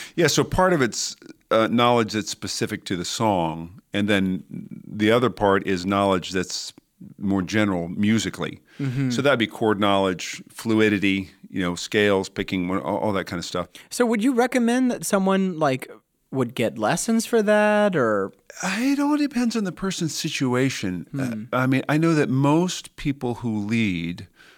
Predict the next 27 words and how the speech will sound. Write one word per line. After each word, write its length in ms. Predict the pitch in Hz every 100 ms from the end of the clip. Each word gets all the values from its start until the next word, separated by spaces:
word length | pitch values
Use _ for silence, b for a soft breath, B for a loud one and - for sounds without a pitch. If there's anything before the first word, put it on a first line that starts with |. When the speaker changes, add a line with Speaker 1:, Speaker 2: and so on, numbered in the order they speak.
| b b _
Speaker 1:
are, 480 | 110 107 104 101 101 - - - - 87 - 107
are 200 | 104 92 - _
volunteers. 960 | 104 120 123 107 120 98 78 - - - _
Speaker 2:
Yeah. 160 | 143 131
Speaker 1:
I 20 |
mean, 140 | 117
really, 280 | 131 156 107
a-, 240 | - 117 -
across, 600 | - - - 139 131 -
at 80 | 147
least 200 | 165 147
in 80 |
the 60 | 113
States, 480 | - - 156 131 -
and 80 | 208
I 40 |
would 120 | 247
imagine 320 | 233 180 143
definitely 360 | 120 165 160 147
in 80 | 127
other 160 | 120
countries 480 | - 160 147 113 -
as 160 | 98 110
well. 300 | 139 120 90
Speaker 2:
Yeah. 260 | 156 147 131 B B -
Speaker 1:
The, 560 | 117 131 123 120 113
um, 520 | 107 104 98 98 104